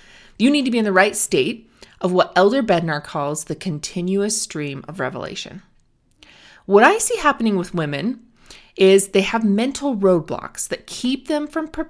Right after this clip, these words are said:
being prepared to receive the type of revelation that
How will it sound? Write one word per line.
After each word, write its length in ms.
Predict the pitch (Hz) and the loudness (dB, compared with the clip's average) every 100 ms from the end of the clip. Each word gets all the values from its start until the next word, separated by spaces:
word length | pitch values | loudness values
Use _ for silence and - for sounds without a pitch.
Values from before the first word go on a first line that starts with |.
| - | -4
being 280 | 196 190 226 | 0 0 0
prepared 560 | 247 233 - 151 160 | -2 -6 -4 -4 -4
to 120 | 185 202 | -4 -4
receive 600 | 202 196 175 151 165 175 | -4 -4 -6 -6 -8 -6
the 100 | 175 | -6
type 460 | - - 202 - | -6 -6 -6 -6
of 160 | 339 240 | -8 -4
revelation 840 | 180 170 147 143 - 156 196 277 _ - - - - - | -4 -2 -6 -6 -6 -6 -8 -10 _ -20 -20 -20 -20 -4
that 360 | 175 180 165 | 2 4 2